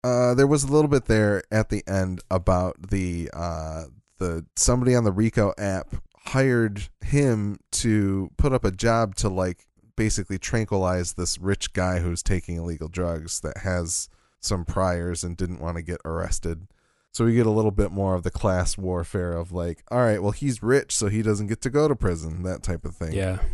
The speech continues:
Speaker 1: Um, felt, felt a little ham-fisted to me, but, you know, not, not unexpected necessarily, so.
Speaker 2: Yeah,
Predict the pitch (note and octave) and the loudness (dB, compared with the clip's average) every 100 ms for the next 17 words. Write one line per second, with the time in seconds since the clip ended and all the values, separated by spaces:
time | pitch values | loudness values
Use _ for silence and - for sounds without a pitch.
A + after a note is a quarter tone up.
0 | - - G#2 G#2 F#2+ F2+ F2 - F#3+ D3+ | -4 -8 -4 -2 -2 -4 -10 -2 0 0
1 | - - D#3+ C3 G#2 F2+ E2+ E2+ E2+ F2+ | -4 -2 0 2 0 0 0 -4 -4 -6
2 | - E2+ - E2+ E2+ F2+ F2 - - A2 | -4 -6 -4 -4 -4 -2 -4 -6 -6 -4
3 | D#2+ E2+ - - A#2 G#2+ A#2 G2+ - F#2+ | -2 -4 -10 -16 -14 -2 2 4 2 0
4 | G#2+ F#2 F2+ F2 - E2+ - F2+ E2+ E2+ | 2 4 2 -2 -2 -2 -2 -2 -2 -4
5 | F2+ - E2+ E2 F2+ - F2 E2+ - _ | -6 -4 -4 -4 -6 -6 -6 -6 -8 _
6 | _ _ _ - B2 B2+ A#2+ | _ _ _ 2 6 8 6